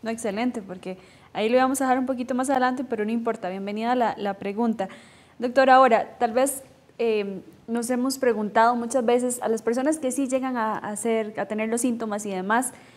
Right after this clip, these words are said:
pero que tal vez no es necesario trasladarse al hospital y demás, ¿existe algún medicamento que pueda ayudar a ir llevando tal vez ciertos síntomas leves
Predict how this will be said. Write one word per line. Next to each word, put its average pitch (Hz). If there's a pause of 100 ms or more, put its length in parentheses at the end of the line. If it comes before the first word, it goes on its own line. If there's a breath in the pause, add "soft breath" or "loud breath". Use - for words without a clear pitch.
(400 soft breath)
pero 247
que 247
tal 226
vez 285 (100)
no 247
es 302
necesario 302
trasladarse 262
al 240
hospital 233
y 277
demás, 254 (560 soft breath)
¿existe 285
algún 294
medicamento 269
que 233
pueda 240
ayudar 269
a 262
ir 247
llevando 277
tal 220
vez 247
ciertos 277
síntomas 262
leves 285